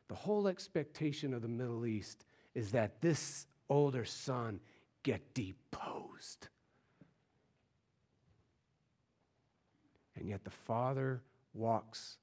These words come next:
for the second time in one day the gauntlet of shame and humiliation and abuse and eats it.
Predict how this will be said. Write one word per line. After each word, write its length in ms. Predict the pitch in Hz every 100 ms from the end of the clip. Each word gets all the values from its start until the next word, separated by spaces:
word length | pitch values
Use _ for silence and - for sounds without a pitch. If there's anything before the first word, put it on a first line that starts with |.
| -
for 120 | 113
the 100 | 98
second 540 | - - 127 - 127
time 480 | - 135 120 113 101 -
in 240 | 104 95
one 340 | 98 110 117 110
day 360 | 101 92 82 - _ _ -
the 160 | 98 98 92 -
gauntlet 600 | 127 123 - 113 101 - _ -
of 180 | 95 -
shame 800 | - - - 117 104 98 90 87
and 140 | 110 95
humiliation 1300 | 90 104 104 113 117 113 107 107 104 - 104 95 87 - _ _ _ _ _ -
and 160 | 110
abuse 840 | 101 90 98 107 110 98 - - - _ _ _ _ _ _ _ _ _ _ _ _ _ _ _ -
and 180 | - - _
eats 360 | 170 147 - -
it. 240 | - -